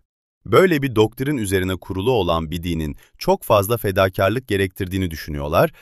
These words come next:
böylece kendi yanlışlarına sarılarak kendilerini ve başkalarını aldatıyorlardı. Kalpte ve yaşamda kutsallık yerine dış görünüşe dair dinsel şekilleri geçirmek, yenilenmemiş mizaç için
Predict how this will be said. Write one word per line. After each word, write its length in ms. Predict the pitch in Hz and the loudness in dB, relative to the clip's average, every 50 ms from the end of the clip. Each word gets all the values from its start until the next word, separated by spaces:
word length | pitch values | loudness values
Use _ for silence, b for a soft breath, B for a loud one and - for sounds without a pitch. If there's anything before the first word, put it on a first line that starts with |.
| B B B B | B B B B
böylece 500 | - 104 123 135 113 98 82 85 87 80 | 0 2 2 2 2 0 -2 0 -2 -4
kendi 380 | 76 _ - 87 85 90 107 147 | -4 _ -8 -6 -6 -4 -2 -2
yanlışlarına 640 | 139 104 92 92 92 90 - - 95 92 92 107 117 | -2 0 0 -2 -4 -6 -6 -6 -4 -4 -2 -4 -4
sarılarak 580 | - - 87 85 80 76 76 80 98 117 - b b b b b - | -4 -4 -4 -4 -4 -4 0 0 0 0 0 b b b b b -6
kendilerini 580 | - 98 95 95 98 90 95 95 101 127 143 | -4 -4 -2 -2 -2 -2 -2 -2 -2 -2 -2
ve 160 | 127 123 110 | -2 -2 0
başkalarını 560 | 98 98 98 - - 104 98 95 92 92 92 85 | 0 0 0 -2 -4 -4 -2 -2 -2 0 0 -2
aldatıyorlardı. 800 | 80 78 73 71 - - - 64 65 65 65 62 60 62 - _ _ _ _ _ _ _ _ _ _ - | -2 -2 -4 -8 -8 -8 -10 -8 -6 -6 -8 -8 -12 -16 -20 _ _ _ _ _ _ _ _ _ _ -8
Kalpte 440 | - 107 104 107 - - 160 170 147 | 0 2 2 2 2 0 -2 0 2
ve 80 | 131 | 2
yaşamda 500 | 107 95 92 - - 101 95 92 90 95 | 2 2 2 0 0 -2 -2 0 0 -2
kutsallık 640 | 92 - - - - - 104 98 101 120 143 135 - | -4 -4 -8 -8 -2 2 2 2 2 2 -2 -2 -2
yerine 360 | 98 85 78 80 78 76 71 b b b b b b 110 | -2 -2 -2 -2 -4 -6 -6 b b b b b b -2
dış 200 | 151 185 - - | -2 -2 -2 -2
görünüşe 540 | - 113 104 101 104 104 - - 131 113 101 | 0 0 2 2 0 -2 -2 -4 -4 0 2
dair 460 | 90 85 85 85 85 85 78 78 80 | 2 2 2 2 0 -2 -4 -6 -6
dinsel 380 | 92 95 95 - - 139 156 | -4 -4 -4 0 0 0 0
şekilleri 520 | 147 - 113 95 - 98 95 95 101 120 110 | 0 -2 -8 -8 -6 -4 -2 -2 -2 -2 0
geçirmek, 560 | 98 85 - - 78 71 80 101 143 147 b b b b b b | -2 -4 -4 -6 -8 -6 -4 -4 -4 -4 b b b b b b
yenilenmemiş 720 | - 92 92 95 92 101 117 127 113 95 87 90 90 - - | -6 -2 -2 0 2 2 2 2 2 0 -2 -2 -4 -4 -6
mizaç 420 | 87 87 90 85 98 117 107 - | -4 -4 -4 -2 -2 -4 -4 -6
için 300 | 80 - - 82 76 67 | -10 -10 -8 -6 -6 -6